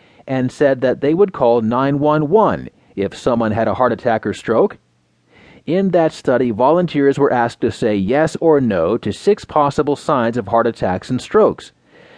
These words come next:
five of which were actual symptoms. A tendency to say yes to please the interviewer or as a default strategy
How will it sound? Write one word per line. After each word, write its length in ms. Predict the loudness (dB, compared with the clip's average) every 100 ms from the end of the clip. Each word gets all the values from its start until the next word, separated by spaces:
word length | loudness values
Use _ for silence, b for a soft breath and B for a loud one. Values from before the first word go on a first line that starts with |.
| b
five 380 | _ 0 2 0
of 60 | 0
which 240 | 0 2
were 180 | 0 0
actual 440 | -2 -2 -2 -2
symptoms. 600 | -2 -2 0 0 -2 -14 _ _ _ _ b b b -8
A 100 | -8
tendency 480 | -4 -2 -2 -2 -2
to 120 | -4
say 260 | -2 -2 -2
yes 500 | -2 0 0 -2 -2
to 140 | -6
please 360 | -4 -2 -2 -2
the 180 | -2 2
interviewer 500 | 2 2 0 -2 -2
or 240 | 0 2
as 100 | 0
a 60 | -2
default 460 | -6 -6 0 0 0
strategy 600 | -4 -4 -4 -4 -4